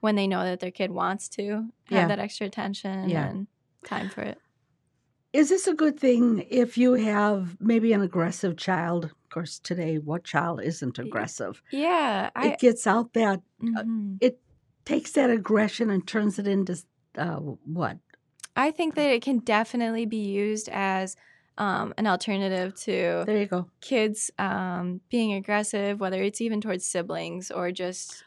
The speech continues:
Speaker 2: Oh,
Speaker 1: other
Speaker 2: sure.
Speaker 1: kids. Um, I know that it's kind of like a way to relieve that,
Speaker 2: Sure.
Speaker 1: um, extra energy,
Speaker 2: Mm-hmm.
Speaker 1: and I think that it's definitely a great way to, you know, allow kids to let that energy out, because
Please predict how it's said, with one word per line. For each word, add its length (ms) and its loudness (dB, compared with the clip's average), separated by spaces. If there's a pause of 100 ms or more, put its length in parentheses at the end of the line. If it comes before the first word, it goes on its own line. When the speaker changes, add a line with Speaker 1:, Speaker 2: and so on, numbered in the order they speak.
(120)
Speaker 2:
Oh, 280 0
Speaker 1:
other 200 0
Speaker 2:
sure. 180 6
Speaker 1:
kids. 400 0 (520)
Um, 380 -2
I 120 2
know 240 2
that 280 0
it's 440 -8
kind 360 -4
of 360 -6 (360)
like 220 -4
a 100 0
way 280 0
to 220 -6
relieve 380 -2
that, 440 0 (100)
Speaker 2:
Sure. 220 -4 (200)
Speaker 1:
um, 580 -2
extra 320 0
energy, 640 0
Speaker 2:
Mm-hmm. 220 0 (100)
Speaker 1:
and 140 -2
I 80 0
think 260 -6
that 140 -2
it's 180 -8
definitely 560 -4
a 40 -2
great 320 -4
way 240 -2 (140)
to, 360 -4 (480)
you 80 -2
know, 120 4
allow 280 4
kids 340 -4
to 140 -8
let 200 -4
that 320 -4 (100)
energy 440 -2
out, 360 0
because 500 -4